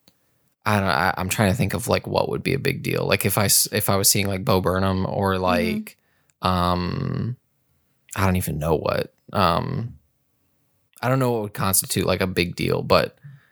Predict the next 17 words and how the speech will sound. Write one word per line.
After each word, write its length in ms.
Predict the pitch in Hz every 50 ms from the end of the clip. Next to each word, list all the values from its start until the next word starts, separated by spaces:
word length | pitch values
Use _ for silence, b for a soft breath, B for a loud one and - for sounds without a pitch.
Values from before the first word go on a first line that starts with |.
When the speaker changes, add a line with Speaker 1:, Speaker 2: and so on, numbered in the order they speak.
| B _
Speaker 1:
not 160 | 120 120 113
to 60 | 113
say 160 | 110 - 110 104
these 200 | 101 101 98 -
aren't 240 | - 110 113 107 98
big 180 | 98 92 95 -
deals. 600 | - 98 98 - - 110 120 - - - - - - _ _ -
Um, 580 | 104 101 95 92 90 95 87 90 87 110 127 - _ _ _
but 100 | - 104
I 140 | 98 95 95
just, 480 | 92 - 95 92 - - - - - - -
I 80 | 98
think 180 | - - 95 -
I'm 120 | 104 98 98
not 200 | 95 95 98 -
gonna 160 | 101 98 95
get 360 | 95 95 95 90 - - -